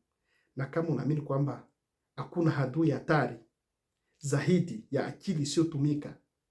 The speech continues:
weka maoni yako hapo. Na unapopata mada zetu, ndugu yangu, gawa na watu wengine. Like video zetu. Unapoweka comment, tutaisoma na tutajibu comment yako. Subscribe channel zetu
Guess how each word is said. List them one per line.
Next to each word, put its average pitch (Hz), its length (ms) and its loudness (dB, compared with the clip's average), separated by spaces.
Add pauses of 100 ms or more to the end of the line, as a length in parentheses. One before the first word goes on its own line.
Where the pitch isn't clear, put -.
(680)
weka 170 280 2
maoni 123 260 -2
yako 131 260 -6
hapo. - 340 -14 (200)
Na 185 100 0
unapopata 226 560 0
mada 123 220 -4
zetu, 143 320 -4
ndugu 123 220 -10
yangu, 123 440 -8 (1000)
gawa 180 320 6
na 123 80 2
watu 139 260 -4
wengine. 120 500 -6 (1000)
Like 214 420 6
video 139 300 -2
zetu. 135 400 -2 (160)
Unapoweka 240 540 6
comment, 156 520 4
tutaisoma 214 880 2
na 151 100 -2
tutajibu 208 600 2
comment 135 340 -4
yako. - 360 -4 (440)
Subscribe 208 720 4
channel 127 320 -2
zetu 143 380 2